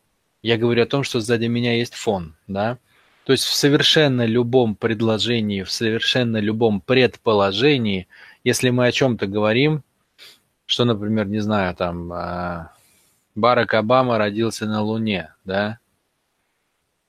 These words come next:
Всё равно есть предположение о том, что существует некий Барак Обама и что есть Луна. То есть абсолютной лжи не бывает. В ней всегда есть маленький, хотя бы минимальный кусочек истины.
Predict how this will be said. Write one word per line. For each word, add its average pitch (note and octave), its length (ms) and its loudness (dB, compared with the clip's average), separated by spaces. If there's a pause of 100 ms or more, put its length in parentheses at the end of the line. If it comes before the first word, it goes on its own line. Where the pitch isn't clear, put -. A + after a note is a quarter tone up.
(220)
Всё - 140 0
равно D3+ 140 4
есть D3 260 4
предположение B2 600 2
о A2 40 -6
том, D3 160 0
что - 160 -10
существует A2+ 640 -6
некий A2+ 300 -4
Барак A2 380 2
Обама A#2 440 0
и - 20 -6
что - 180 -4
есть G#2+ 240 -2
Луна. G#2+ 480 -4 (420)
То A2 60 -8
есть G#2 120 -2
абсолютной B2 640 2
лжи A2 340 0
не B2+ 160 0
бывает. A#2 520 2
В F#2 40 -8
ней G2+ 140 -2
всегда G#2+ 320 -2
есть A2+ 340 -2
маленький, D#3+ 920 0
хотя B2+ 500 0
бы A2+ 400 0
минимальный G#2 720 0
кусочек - 760 -6
истины. D3+ 560 -14